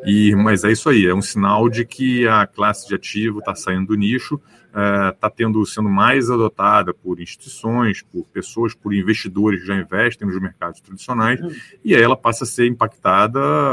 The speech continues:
como qualquer outra classe de ativo, pelas, todas as questões variáveis macroeconômicas, além das micro, tá? Então, é, é nessa linha que, que a gente tá analisando aqui.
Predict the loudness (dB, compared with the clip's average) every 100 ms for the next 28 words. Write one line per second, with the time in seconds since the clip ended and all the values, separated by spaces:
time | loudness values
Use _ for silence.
0 | -4 -4 -6 -4 -6 -4 -2 -4 -4 -6
1 | -6 -6 -6 -6 -4 -2 -2 -4 -2 -2
2 | 0 0 -2 -4 -10 -12 -18 -12 -8 -6
3 | -8 -14 -10 -6 -2 0 2 2 0 -2
4 | -2 -4 -6 -6 -4 -6 -6 -6 -4 -4
5 | -6 -8 -12 -16 -14 -14 -10 -10 -10 -14
6 | -20 _ -2 -2 -2 -2 0 0 0 -4
7 | 0 0 0 -2 -2 -2 -2 -4 -4 -4
8 | -4 -4 -4 -2 -4 -4 -12